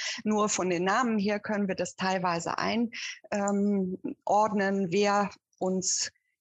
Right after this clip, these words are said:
zugeschaltet ist. Und deswegen möchten wir doch noch mal ganz genau, damit wir das dann auch prozentual sehen,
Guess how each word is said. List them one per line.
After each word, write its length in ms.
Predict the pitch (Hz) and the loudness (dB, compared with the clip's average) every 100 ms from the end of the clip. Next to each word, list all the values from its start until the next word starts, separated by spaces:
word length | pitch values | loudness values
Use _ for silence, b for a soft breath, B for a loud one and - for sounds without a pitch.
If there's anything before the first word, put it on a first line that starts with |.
| _ - | _ -6
zugeschaltet 840 | - 302 254 - 202 185 190 214 | 0 2 4 2 2 0 -2 -4
ist. 320 | - 208 - - | -2 -2 -2 -4
Und 400 | 190 180 - - | -4 -2 -2 -2
deswegen 600 | 185 185 165 185 175 175 | -4 -4 -4 -2 0 0
möchten 340 | 175 175 196 | 0 -2 -2
wir 100 | 165 | -2
doch 280 | 156 214 - | 2 0 2
noch 140 | 254 214 | 0 0
mal 140 | 202 | 0
ganz 280 | 196 233 - | 0 -2 -2
genau, 380 | 175 170 208 247 | -2 0 2 2
damit 340 | 202 190 - | 0 -2 -2
wir 60 | 175 | -2
das 180 | 170 | -2
dann 140 | - 165 | -4 -2
auch 200 | 151 - | -2 -4
prozentual 1000 | - 190 - 160 156 - - 233 311 190 | -6 -6 -2 -4 -4 -6 -2 0 2 0
sehen, 460 | 143 208 254 247 | 0 0 2 0